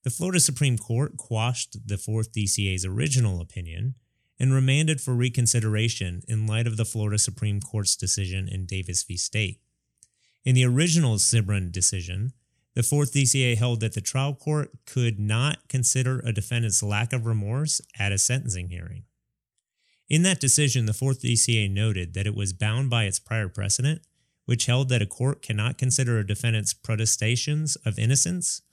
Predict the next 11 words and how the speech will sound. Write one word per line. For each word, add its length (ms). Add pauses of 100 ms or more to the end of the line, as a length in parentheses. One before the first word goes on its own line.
(220)
or 220
failure 540
to 140
show 280
remorse 600
in 120
determining 580
what 300
sentence 400
to 180
impose. 560